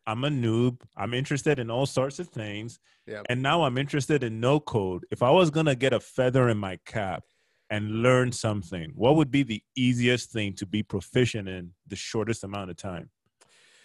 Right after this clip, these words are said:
Speaker 2: Okay, so I would use two different things. I'd probably say Zapier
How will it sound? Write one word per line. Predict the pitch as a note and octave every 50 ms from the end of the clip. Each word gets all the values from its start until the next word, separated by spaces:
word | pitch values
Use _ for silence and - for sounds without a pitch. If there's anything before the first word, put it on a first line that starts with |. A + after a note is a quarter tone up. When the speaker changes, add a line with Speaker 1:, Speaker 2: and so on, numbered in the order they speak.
| _ _ _ _ _ _ _ _ _ _ _ _ -
Speaker 2:
Okay, | D#3+ D3 C3 C3 A#2+ A2 G#2+
so | - D#3 D#3
I | D3+
would | D#3 D3
use | E3 F3 E3 - -
two | - - G3+ G3
different | F3+ F3 E3 - D3+ C3+ -
things. | - A#2 G#2 G2+ - - - -
I'd | E3+ D#3+ -
probably | A3 A3+ B3+ A#3+ A#3+ G#3
say | - - G3+ E3+ C#3+ B2+
Zapier | A2 A2 B2 D3 D#3+ F3+ F3+ - G#3 G#3 G#3+ A3+ A#3 A#3 A#3+